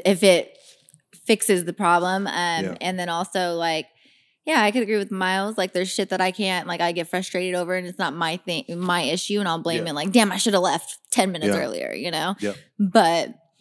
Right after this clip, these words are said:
Speaker 1: yeah.
Speaker 2: Yeah. Um, I do, I do too. Um, and it's funny. So there's this, there's this Chinese proverb, and it goes like this. "He who blames, um, others is far removed from his journey.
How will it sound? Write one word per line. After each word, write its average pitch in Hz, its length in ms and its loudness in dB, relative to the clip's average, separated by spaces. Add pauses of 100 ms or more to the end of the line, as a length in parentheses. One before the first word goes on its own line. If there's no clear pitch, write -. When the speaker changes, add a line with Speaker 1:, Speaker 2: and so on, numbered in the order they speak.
(300)
Speaker 1:
yeah. 277 220 -2 (400)
Speaker 2:
Yeah. 107 220 -12 (420)
Um, 117 540 0
I 170 180 6
do, 123 260 0
I 127 180 6
do 120 180 0
too. 117 280 -4 (360)
Um, 104 380 0 (120)
and 120 140 2
it's 113 120 -2
funny. 196 300 2
So 117 160 -4
there's 113 200 0
this, 101 260 -2 (420)
there's 117 180 -2
this 107 140 -8
Chinese 151 500 -4
proverb, 90 520 -2 (220)
and 101 160 -4
it 90 80 -4
goes 101 260 0
like 90 220 -6
this. - 380 -18 (520)
"He 165 380 2
who 175 180 4
blames, 123 840 0 (340)
um, 104 400 4 (100)
others 110 640 2 (1400)
is 113 220 -2
far 120 440 0
removed 101 460 -8
from 95 180 -6
his 98 200 -6
journey. 98 300 -4